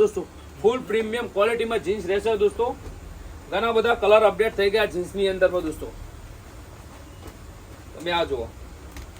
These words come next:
બ્રાન્ડ વસ્તુ છે, સ્ટ્રેચેબલ કપડું હશે, પાવર લાઇક્રા કપડું આવશે દોસ્તો. આનું સ્ટ્રેચિંગ જુઓ તમે, ફૂલ સ્ટ્રેચેબલ કપડું આવશે. ફંકીની વાત કરીએ તો ફંકીમાં તમે જુઓ, પ્રીમિયમ ક્વોલિટીની અંદરમાં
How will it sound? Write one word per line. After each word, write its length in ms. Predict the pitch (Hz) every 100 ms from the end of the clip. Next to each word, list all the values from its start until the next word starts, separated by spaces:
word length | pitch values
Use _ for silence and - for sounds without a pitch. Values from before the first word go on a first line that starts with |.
| - - - - 165
બ્રાન્ડ 280 | 190 233 208
વસ્તુ 260 | 208 226 202
છે, 60 | 233
સ્ટ્રેચેબલ 480 | - 190 196 214 220 202
કપડું 320 | 180 220 220
હશે, 160 | 214 226
પાવર 240 | 185 196 208
લાઇક્રા 300 | 196 190 214 220
કપડું 320 | 175 - 202
આવશે 180 | 196 202 208
દોસ્તો. 180 | 208 226 - - -
આનું 160 | 180 208
સ્ટ્રેચિંગ 360 | 170 170 208 202
જુઓ 100 | 175 143
તમે, 160 | 131 123 - - - - - - - - - - - - - - - - - -
ફૂલ 160 | 190 190
સ્ટ્રેચેબલ 460 | 175 175 202 202
કપડું 340 | 196 165 170 196
આવશે. 200 | 190 208 202
ફંકીની 460 | 165 175 202 202 196
વાત 160 | 196
કરીએ 140 | 202 202
તો 80 | 196
ફંકીમાં 440 | 180 175 196 190
તમે 160 | 190 185
જુઓ, 160 | 151 135 - - -
પ્રીમિયમ 400 | 190 202 214 208
ક્વોલિટીની 440 | 185 202 190 202 196
અંદરમાં 300 | 185 190 185